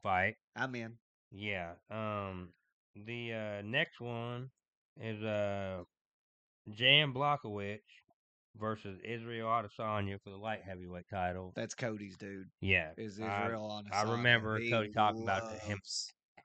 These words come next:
Speaker 1: Actually, I looked him up after
Speaker 2: the show.
Speaker 1: the show, that episode we did, and, uh, yeah, he's a dog.
Speaker 2: Yeah,
Speaker 1: He's
Speaker 2: I
Speaker 1: a
Speaker 2: kn-,
Speaker 1: straight
Speaker 2: yeah,
Speaker 1: dog.
Speaker 2: he's good.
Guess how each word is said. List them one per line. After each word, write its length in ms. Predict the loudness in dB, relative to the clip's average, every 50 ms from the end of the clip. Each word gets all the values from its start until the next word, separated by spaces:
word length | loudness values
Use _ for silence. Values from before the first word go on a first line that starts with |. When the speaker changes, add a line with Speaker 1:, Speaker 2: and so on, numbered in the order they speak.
| _ _ _ _ _ _ _ _ _ _ _ 12 12
Speaker 1:
Actually, 380 | 12 12 12 12 6 2 6 10
I 140 | 10 10
looked 320 | 10 10 4 2 2 0 -4
him 120 | -2 0
up 200 | 4 4 4 4 4
after 640 | 4 6 6 4 4 0 -10 -8 -8 -8 -8 -10 -12 -14 _ _ _ _ _ _ _ -14
Speaker 2:
the 60 | -10 -8
show. 400 | -8 -6 -6 -8 -8 -10 -12 -14 _ _ -6
Speaker 1:
the 100 | -6 -4
show, 600 | -2 2 6 6 8 8 8 6 4 2 -2 -6 _ _ -4
that 200 | 0 2 4 4
episode 440 | 4 4 2 0 -2 -2 0 0 2
we 140 | 2 0 0
did, 320 | 2 2 2 2 0 0
and, 340 | -2 -2 -2 0 0 0 -2
uh, 300 | -2 -2 -2 -4 -4 -6 -10 _ _ -4 4
yeah, 280 | 10 12 12 12 12 12
he's 220 | 8 2 -2 -2
a 60 | -2
dog. 400 | -2 0 2 2 2 0 -4 -8 -12 -10
Speaker 2:
Yeah, 180 | -10 -6 0 4
Speaker 1:
He's 160 | 4 4 4
Speaker 2:
I 40 | 4
Speaker 1:
a 20 |
Speaker 2:
kn-, 160 | 0 -4 -6 -8 -8
Speaker 1:
straight 320 | -2 4 10 10 10 10
Speaker 2:
yeah, 60 | 10 6
Speaker 1:
dog. 300 | -4 -4 -4 -6 -8 -8
Speaker 2:
he's 120 | -10 -10
good. 320 | -10 -10 -10 -10 -10 -10